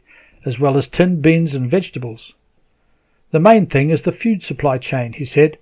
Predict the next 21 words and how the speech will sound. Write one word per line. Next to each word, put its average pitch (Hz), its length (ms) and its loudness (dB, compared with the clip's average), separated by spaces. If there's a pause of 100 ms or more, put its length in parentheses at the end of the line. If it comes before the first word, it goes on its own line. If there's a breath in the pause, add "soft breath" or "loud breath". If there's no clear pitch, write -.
(360)
"A - 40 -8
couple 196 320 -2
of 170 120 -2
friends 190 320 -2
of 131 100 0
mine 143 220 2
have 139 100 0
done 143 180 2
the 139 80 -2
same 151 280 2
as 143 140 -4
me 175 200 0
and 117 160 -4
bought 151 200 6
some 120 180 -4
big 127 280 2
bags 143 360 4
of 120 120 -6
rice 139 320 2
and 110 140 -12
pasta, 143 420 -6